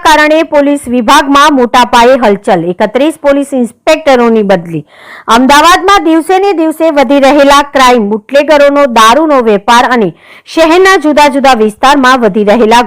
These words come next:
ગુનાઓને કારણે રાજ્યના ગૃહ વિભાગ દ્વારા મોટો નિર્ણય લેવામાં આવ્યો છે. ગૃહ વિભાગના આદેશ બાદ આજે અમદાવાદ શહેરમાં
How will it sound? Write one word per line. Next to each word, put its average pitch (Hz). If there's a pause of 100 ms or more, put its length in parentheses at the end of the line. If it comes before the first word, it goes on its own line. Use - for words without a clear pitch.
ગુનાઓને 277
કારણે 240 (400)
રાજ્યના 349
ગૃહ 302
વિભાગ 285
દ્વારા 254
મોટો 233
નિર્ણય 226
લેવામાં 208
આવ્યો 180
છે. 180 (400)
ગૃહ 254
વિભાગના 277
આદેશ 277
બાદ 262
આજે 226
અમદાવાદ 233
શહેરમાં 294